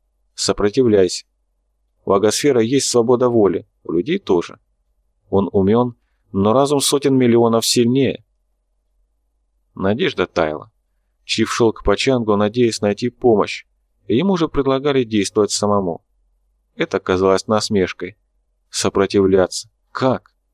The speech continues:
Что мог сделать он, Джон Косухин? Искать связи с подпольем? Убить Венслова? "Но ты не убил его",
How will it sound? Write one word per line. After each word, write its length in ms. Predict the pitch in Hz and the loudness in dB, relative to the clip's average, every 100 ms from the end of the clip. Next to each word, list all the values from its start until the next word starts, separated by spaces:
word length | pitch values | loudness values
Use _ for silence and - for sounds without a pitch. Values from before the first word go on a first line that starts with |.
| _ _ _ _ | _ _ _ _
Что 320 | - - 165 | -10 -4 0
мог 200 | 151 120 | 0 0
сделать 380 | 110 127 123 - - | -2 0 0 0 0
он, 220 | 135 107 | 0 2
Джон 260 | 117 123 | 0 0
Косухин? 640 | 95 117 - 135 117 - - _ _ _ _ _ | 0 -4 -2 -2 -2 -6 -16 _ _ _ _ _
Искать 340 | - - 110 | -6 -2 -2
связи 320 | - 101 113 | 0 2 2
с 80 | 107 | 0
подпольем? 640 | - 95 - 110 117 98 - _ _ _ | -2 -4 -2 0 2 0 -6 _ _ _
Убить 320 | 101 110 120 | -2 -2 -2
Венслова? 600 | 101 113 143 131 110 87 - _ _ _ _ _ _ _ _ _ _ _ _ | 0 0 0 0 2 0 -4 _ _ _ _ _ _ _ _ _ _ _ _
"Но 260 | 87 90 101 | -8 -4 -4
ты 200 | - 110 | -2 0
не 120 | 110 | 2
убил 380 | 143 135 107 104 | 0 0 0 2
его", 340 | 131 104 76 | 2 0 -2